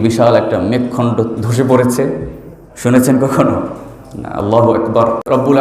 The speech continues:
আলামিন এই পাঁচ লাখ কেজি মেঘমালাকে উড়ে বেড়ানোর জন্য যে ব্যবস্থা করলেন, আর বিজ্ঞানীরা এই সাতান্ন হাজার কেজি ওজনের এই যাত্রীবাহী বিমান বা কার্গো বিমান উড়ে বেড়ানোর জন্য কত যন্ত্রাংশ ব্যবহার করেছে,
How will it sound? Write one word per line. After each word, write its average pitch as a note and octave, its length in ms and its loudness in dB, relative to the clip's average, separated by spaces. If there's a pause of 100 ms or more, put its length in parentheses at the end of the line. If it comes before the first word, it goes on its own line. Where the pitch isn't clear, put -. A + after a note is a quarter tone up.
আলামিন C#3 340 0 (640)
এই C3 80 2 (140)
পাঁচ D#3+ 180 4 (160)
লাখ E3 120 4 (100)
কেজি D#3+ 280 4
মেঘমালাকে E3 600 4
উড়ে E3 160 4
বেড়ানোর E3 280 4
জন্য E3 160 2
যে D#3 100 0
ব্যবস্থা F3+ 300 2 (100)
করলেন, F2 280 -4 (560)
আর B2 80 4 (120)
বিজ্ঞানীরা D3+ 540 4 (260)
এই C3 120 -6
সাতান্ন F#3+ 380 4 (120)
হাজার D#3+ 240 4 (100)
কেজি D#3 220 2 (100)
ওজনের C#3+ 340 2 (880)
এই B2+ 60 2 (120)
যাত্রীবাহী D3 600 4
বিমান C3+ 320 4 (280)
বা C3 80 4 (180)
কার্গো F#3 400 4 (100)
বিমান E3 300 4 (680)
উড়ে F3+ 240 6
বেড়ানোর E3+ 420 6
জন্য G#3 140 2 (200)
কত D4 160 4 (180)
যন্ত্রাংশ G#3+ 500 2 (120)
ব্যবহার D3+ 280 4 (100)
করেছে, G#2 320 -6